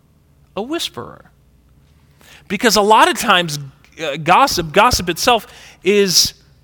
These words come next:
avoiding the person that it's about and instead exploiting them and turning them into a conversation piece for other people. Gossip then often involves literal or metaphorical whispering. We don't want them to know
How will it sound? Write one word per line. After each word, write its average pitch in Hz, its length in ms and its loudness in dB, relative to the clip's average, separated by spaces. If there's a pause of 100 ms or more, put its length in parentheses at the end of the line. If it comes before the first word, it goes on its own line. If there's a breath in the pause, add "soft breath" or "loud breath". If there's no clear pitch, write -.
(460)
avoiding 247 460 2
the 262 80 -2
person 208 400 0
that 170 100 -2
it's 156 140 -6
about 143 560 -2 (640)
and 180 160 -6
instead 196 340 0
exploiting 202 840 -4
them 147 420 -6 (460 soft breath)
and 147 260 -6
turning 190 300 -4
them 175 180 -2
into 151 240 -4
a 139 60 -10
conversation 135 680 -8
piece - 360 -12 (160 soft breath)
for - 220 -16
other 240 280 4
people. - 600 -10 (300)
Gossip 180 460 0
then 175 220 -2
often 175 360 -2
involves 160 440 -2 (240 loud breath)
literal 208 520 4
or 202 40 6
metaphorical 208 800 2
whispering. 190 540 0
We 311 100 0
don't 269 140 -2
want 202 180 2
them 214 140 -4
to 240 40 -8
know 170 300 -2